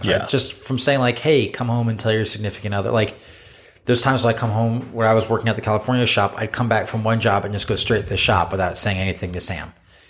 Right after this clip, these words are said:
Speaker 1: And we had to talk about that. She's like, "Hey, at least come say hi to me."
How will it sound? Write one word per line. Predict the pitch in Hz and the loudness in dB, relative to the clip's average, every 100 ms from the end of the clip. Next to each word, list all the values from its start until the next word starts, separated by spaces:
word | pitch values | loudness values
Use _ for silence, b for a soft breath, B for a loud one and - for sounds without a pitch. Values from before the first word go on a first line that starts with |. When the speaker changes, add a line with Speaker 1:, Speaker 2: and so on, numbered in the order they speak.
| b - | b -4
Speaker 1:
And | 113 107 | 0 2
we | 117 | 2
had | 127 | 2
to | |
talk | - 117 101 | 0 0 0
about | 120 | 0
that. | 139 113 | 0 0
She's | - | -2
like, | 120 | -2
"Hey, | - 170 110 | 0 0 0
at | 95 | 0
least | 160 - | -4 -4
come | 180 | -2
say | 156 113 | 0 0
hi | - 90 117 | -2 -2 -4
to | - | -6
me." | - - | -14 -20